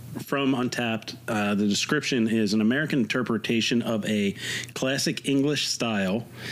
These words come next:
The American Pale Ale is characterized by floral, check, fruity, check,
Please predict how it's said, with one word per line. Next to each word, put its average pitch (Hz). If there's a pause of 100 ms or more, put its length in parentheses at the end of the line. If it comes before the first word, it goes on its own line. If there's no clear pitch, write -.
(140)
The -
American 131
Pale 123
Ale 113
is 104
characterized 110
by 92 (120)
floral, 135 (100)
check, - (100)
fruity, 135
check, 113